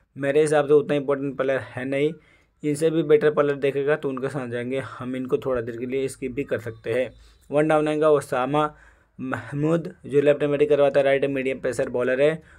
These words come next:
डोमेस्टिक टी ट्वेंटी दो हज़ार इक्कीस का स्टेटस है, छः मैच के छः इनिंग में दो सौ निन्यानवे रन था, उनचास का एवरेज है, प्लस छः इनिंग में उन्नीस ओवर था दोस्तों, पाँच विकेट निकाला था।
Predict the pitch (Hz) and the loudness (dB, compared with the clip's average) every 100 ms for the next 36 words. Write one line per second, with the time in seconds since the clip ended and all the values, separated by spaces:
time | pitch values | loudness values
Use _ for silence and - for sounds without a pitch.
0 | _ - 120 143 151 147 170 147 165 151 | _ -4 0 2 2 2 -4 -4 -4 -2
1 | 151 156 139 131 131 135 - - 135 - | -2 0 2 2 0 -2 -6 -4 -4 -4
2 | 131 143 135 - 127 131 131 127 131 - | -6 -6 -8 -10 -10 -8 -8 -10 -6 -4
3 | 135 135 139 156 139 127 117 143 143 135 | -4 -4 -4 -4 -6 -6 -4 -2 -2 -4
4 | 127 127 131 127 131 131 127 127 127 - | -4 -4 -4 -4 -4 -4 -4 -4 -4 -4
5 | 127 120 117 135 143 - - _ _ _ | -6 -4 -4 -2 -2 -6 -20 _ _ _
6 | 156 170 175 - 170 160 160 165 175 247 | 2 4 2 0 0 0 -2 -2 -2 -4
7 | - _ _ 151 160 175 170 151 143 143 | -12 _ _ -4 -2 0 2 4 4 4
8 | 139 135 127 - 147 147 131 127 127 117 | 2 0 -2 -4 -4 -4 -4 -4 -6 -8
9 | 110 95 71 78 78 - | -8 -8 -8 -10 -16 -20